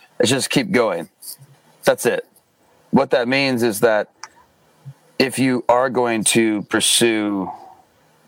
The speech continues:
this goes for everything you're gonna pursue, whether you're, you know, any type of artist or any type of anything,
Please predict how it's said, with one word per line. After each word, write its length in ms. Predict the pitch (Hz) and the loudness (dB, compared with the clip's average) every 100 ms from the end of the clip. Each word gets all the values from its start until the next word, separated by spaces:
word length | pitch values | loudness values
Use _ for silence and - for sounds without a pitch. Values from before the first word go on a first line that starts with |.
| _ _ _ | _ _ _
this 180 | 160 - | -2 0
goes 180 | 220 - | -4 -2
for 140 | 147 | 0
everything 380 | 139 135 127 120 | 0 -2 -2 0
you're 80 | 117 | 0
gonna 140 | 107 | 0
pursue, 460 | - - 151 120 92 | -2 0 0 0 0
whether 260 | 104 101 | 0 0
you're, 400 | 98 98 101 95 - - - - - - - | -2 -2 -2 -6 -10 -20 -20 -20 -20 -8 -2
you 120 | 113 | 2
know, 280 | 101 92 - _ _ _ _ _ - | 2 -2 -8 _ _ _ _ _ -2
any 240 | 151 135 | 0 -2
type 320 | - - 127 | -2 0 0
of 120 | 107 82 | 0 0
artist 400 | 113 104 - 101 | 0 0 -2 -2
or 60 | |
any 220 | 110 117 | 0 0
type 160 | 113 107 | 2 0
of 120 | 98 | 0
anything, 540 | 110 120 - 92 90 | 0 0 0 0 -2